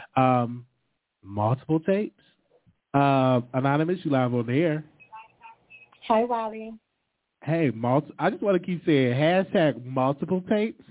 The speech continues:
Speaker 1: The word, word release.
Speaker 2: <laughs>
Speaker 1: Okay. I'm just,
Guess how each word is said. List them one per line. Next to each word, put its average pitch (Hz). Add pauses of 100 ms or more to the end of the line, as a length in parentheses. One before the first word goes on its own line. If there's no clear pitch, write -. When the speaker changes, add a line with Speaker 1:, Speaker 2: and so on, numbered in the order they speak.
(800)
Speaker 1:
The 160
word, 175
word 175
release. 220
Speaker 2:
<laughs> 359 (440)
Speaker 1:
Okay. 214 (160)
I'm 226
just, 330